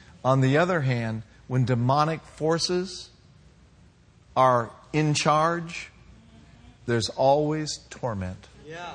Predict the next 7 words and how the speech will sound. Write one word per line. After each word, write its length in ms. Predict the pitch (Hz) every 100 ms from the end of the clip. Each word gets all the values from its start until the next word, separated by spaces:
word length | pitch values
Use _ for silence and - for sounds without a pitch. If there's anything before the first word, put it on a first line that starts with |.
| 127 - - - - - -
There's 200 | 127 123
always 460 | 151 151 151 139
an 180 | 131 127 -
uneasy 920 | 147 151 160 - - 147 139 127 135
feeling. 600 | - 131 123 107 104 110 127
There's 280 | 123 123 123
like, 220 | 123 117